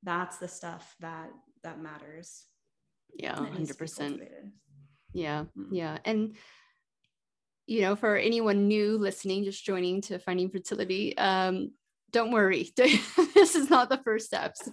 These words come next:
Speaker 2: <laughs> And you don't have to have it to get pregnant. I definitely did not have this level of spirituality or awareness, um,
Speaker 1: Mm.
Speaker 2: during both of my pregnancies, but I will say I had, um,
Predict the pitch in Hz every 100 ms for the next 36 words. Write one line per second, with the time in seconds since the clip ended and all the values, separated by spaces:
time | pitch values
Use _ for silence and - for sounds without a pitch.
0 | - 254 - - 262 - 240 - - -
1 | - 233 254 294 285 - - 285 311 -
2 | 277 359 220 - 208 208 214 214 214 -
3 | 156 196 214 190 - 208 196 180 190 180
4 | 180 175 180 175 175 170 175 175 175 175
5 | - 170 165 165 - _ - - - -
6 | _ - - 190 185 214 233 220 214 196
7 | 180 160 160 175 185 180 180 170 - -
8 | - 175 160 156 156 160 160 156 156 -
9 | - 170 170 175 160 180 - - 175 165
10 | - - 175 170 165 190 214 214 214 185
11 | 165 165 165 165 - - _ _ _ 190
12 | 180 175 175 175 175 170 _ _ 160 160
13 | 160 170 160 156 147